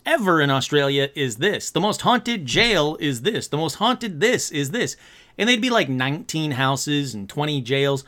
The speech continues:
You gotta pick and choose. You gotta get one and say, "That's the most haunted jail." This one, "That's the most haunted hotel."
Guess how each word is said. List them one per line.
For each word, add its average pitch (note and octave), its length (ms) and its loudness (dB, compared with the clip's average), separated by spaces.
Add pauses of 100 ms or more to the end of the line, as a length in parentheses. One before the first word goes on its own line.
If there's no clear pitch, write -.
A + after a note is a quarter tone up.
(640)
You D#3+ 140 0
gotta A3 200 10
pick E3+ 240 0
and C3 140 0
choose. A2 320 -4
You B2+ 60 -2
gotta A3 200 0
get A3 220 -2
one D3+ 640 4 (180)
and C3+ 120 -2
say, E3 100 4
"That's G3 220 4
the G#3 80 4
most G3 240 4
haunted F3 680 2
jail." B2 560 0
This F3 220 2
one, C4 200 2
"That's G3 220 -2
the G#3 60 -6
most G#3 220 -2
haunted G3 400 -2
hotel." C#3+ 760 -2